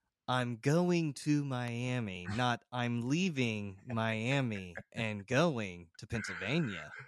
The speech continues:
Speaker 1: It, nowhere in the song does it say that.
Speaker 2: It
Speaker 1: So
Speaker 2: doesn't say that,
Speaker 1: why,
Speaker 2: no.
Speaker 1: so you left because of a girl.
Speaker 2: Mm-hmm.
Speaker 1: And
Speaker 2: Yeah.
Speaker 1: so what have those continued decisions done for you?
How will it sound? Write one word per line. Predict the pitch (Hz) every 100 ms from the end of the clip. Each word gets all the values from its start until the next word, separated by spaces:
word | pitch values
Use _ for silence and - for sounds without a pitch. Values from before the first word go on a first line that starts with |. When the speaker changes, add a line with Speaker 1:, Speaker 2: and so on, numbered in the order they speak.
| _
Speaker 1:
It, | 175 170
nowhere | 196 233 233 214
in | 202
the | 160
song | 185 160
does | 127 120
it | 110
say | - 120
that. | 107
Speaker 2:
It | 107
Speaker 1:
So |
Speaker 2:
doesn't | 127 131 127
say | 147 110
that, | 95 110
Speaker 1:
why, | -
Speaker 2:
no. | 101 101
Speaker 1:
so | - 165
you | 147 226
left | 208 165 156 -
because | 143 139 127
of | 156
a | 170
girl. | 165 107 104 139 _ _ _ -
Speaker 2:
Mm-hmm. | 123 131 - - _ _ _ _ _ _ _ _ _ _ _ _
Speaker 1:
And | 143 135
Speaker 2:
Yeah. | 104
Speaker 1:
so | 160 135 131 127 147
what | 156 147 180
have | 180 151
those | 170 156
continued | - 151 127 - 156 143 120
decisions | 123 - 139 113 110 104 98
done | 101 131 151
for | - 78
you? | 69 65